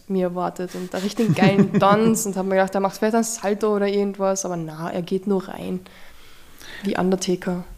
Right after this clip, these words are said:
Speaker 2: Ich glaub, sein
Speaker 1: Ja,
Speaker 2: Ding
Speaker 1: ist
Speaker 2: ist, er
Speaker 1: schon
Speaker 2: möchte einfach mal immer, also er möchte Leute immer überraschen.
Speaker 1: Ja, das war
Speaker 2: Und er möchte
Speaker 1: Überraschung.
Speaker 2: was anderes machen und hat auch funktioniert, ne? Ich,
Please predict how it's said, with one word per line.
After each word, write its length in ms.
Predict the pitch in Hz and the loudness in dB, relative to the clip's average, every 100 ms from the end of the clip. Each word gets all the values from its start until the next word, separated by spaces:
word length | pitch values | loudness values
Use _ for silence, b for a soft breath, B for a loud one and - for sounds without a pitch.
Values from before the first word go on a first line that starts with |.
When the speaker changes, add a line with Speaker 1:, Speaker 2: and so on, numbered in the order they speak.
| - - | -18 -10
Speaker 2:
Ich 160 | 139 - | -8 -2
glaub, 260 | 135 147 | 0 0
sein 240 | - 143 143 | 2 2 4
Speaker 1:
Ja, 40 | |
Speaker 2:
Ding 60 | 151 | 2
Speaker 1:
ist 100 | 151 | 2
Speaker 2:
ist, 20 | |
er 40 | - | 2
Speaker 1:
schon 80 | 131 | 0
Speaker 2:
möchte 280 | 135 - | 0 -4
einfach 160 | 131 131 | -6 -2
mal 200 | 135 135 - - | -2 -4 -8 -6
immer, 200 | 151 160 | 0 0
also 140 | - 147 | 0 0
er 60 | |
möchte 200 | 151 147 | 0 0
Leute 160 | 156 147 | 0 0
immer 140 | 151 | 2
überraschen. 460 | 147 131 139 - 160 - - _ - | 2 0 -4 -6 -10 -12 -20 _ -10
Speaker 1:
Ja, 200 | 208 196 | -4 -4
das 200 | 196 - | -4 -2
war 80 | 185 | 0
Speaker 2:
Und 60 | |
er 60 | 139 | 2
möchte 40 | 135 139 | 2 0
Speaker 1:
Überraschung. 40 | - | -2
Speaker 2:
was 40 | - | -2
anderes 240 | 135 156 | 0 2
machen 220 | 160 165 | 2 0
und 60 | 170 | 0
hat 100 | 175 | 0
auch 80 | 180 | -2
funktioniert, 500 | - 175 - 160 156 | -4 -8 -4 -2 -2
ne? 120 | 135 - | -4 -6
Ich, 240 | 151 139 | -8 -8